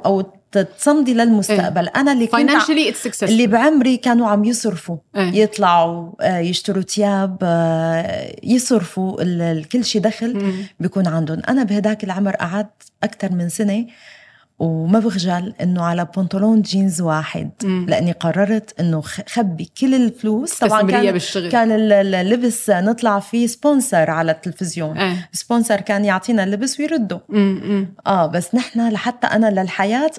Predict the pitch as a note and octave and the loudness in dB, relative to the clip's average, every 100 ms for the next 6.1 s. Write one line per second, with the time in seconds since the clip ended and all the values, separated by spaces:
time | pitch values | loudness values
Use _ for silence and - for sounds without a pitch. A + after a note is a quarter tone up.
0 | - F3 F#3+ A3 G#3 - - F#3+ F#3+ G3+ | -6 -2 0 -2 -4 -6 -6 -6 -6 -4
1 | G3+ A#3+ B3 _ _ _ _ _ _ _ | -2 -4 -6 _ _ _ _ _ _ _
2 | F3+ D#3+ F#3 - G#3 - F#3 - G#3+ C#4+ | -4 -2 -2 2 0 0 -6 -2 0 0
3 | - - _ _ _ - E3+ F3 - A3 | -2 -18 _ _ _ -4 -2 -2 0 2
4 | G3 F3 E3 F3 A3 B3+ C4 C#4+ A3+ A3+ | 2 2 0 2 4 4 4 4 4 4
5 | A#3 B3 B3 B3 A3+ A#3+ C4+ C#4 D4+ - | 4 2 2 2 2 2 4 4 4 2
6 | D5 | -2